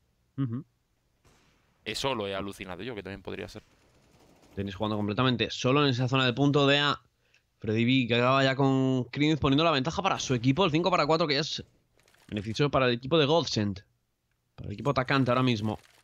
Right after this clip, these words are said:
Speaker 1: Dándose la vuelta para atacar el punto de A, donde estaba haciendo presión Dennis. Solamente Flusa cubriendo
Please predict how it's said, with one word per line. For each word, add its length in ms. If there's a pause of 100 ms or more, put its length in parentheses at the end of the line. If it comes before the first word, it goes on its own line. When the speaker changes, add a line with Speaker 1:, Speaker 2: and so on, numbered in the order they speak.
(680)
Speaker 1:
Dándose 280
la 100
vuelta 720
para 120
atacar 220
el 80
punto 320
de 100
A, 120
donde 380
estaba 220
haciendo 180
presión 340
Dennis. 260
Solamente 420
Flusa 340
cubriendo 440